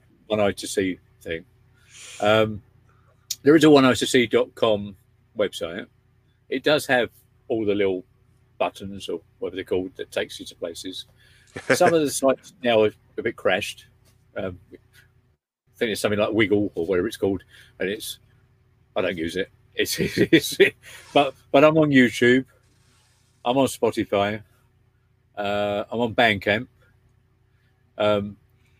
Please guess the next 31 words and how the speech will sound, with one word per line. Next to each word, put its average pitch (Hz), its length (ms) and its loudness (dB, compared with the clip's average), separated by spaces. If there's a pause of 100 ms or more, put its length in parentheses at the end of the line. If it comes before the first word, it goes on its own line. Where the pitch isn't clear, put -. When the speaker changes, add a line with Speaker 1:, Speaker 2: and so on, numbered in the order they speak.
(240)
Speaker 1:
if 113 120 -2
people 139 220 2
are 127 100 6
aware 117 300 6
of 107 100 0
these 110 220 0
particular 104 500 -2 (140)
websites 101 680 -2 (460)
and 92 120 -12
Twitter 101 420 -4 (300)
and 87 100 -10
Instagram, 92 520 -8 (580)
um, 98 100 -2 (100)
Speaker 2:
Okay. 110 220 0 (720)
Speaker 1:
there 143 80 2
might 165 280 2 (120)
o-, 147 60 -6 (140)
occasionally 143 600 2
be 127 140 4
a 117 40 2
variation 117 560 4
of 104 80 -6
my 101 60 -2
one 104 220 0
I 98 100 0
to - 120 -10
C, 95 440 -4 (560)
where 110 120 4
it's 107 120 -4
an 110 80 -4
underscore 98 720 -2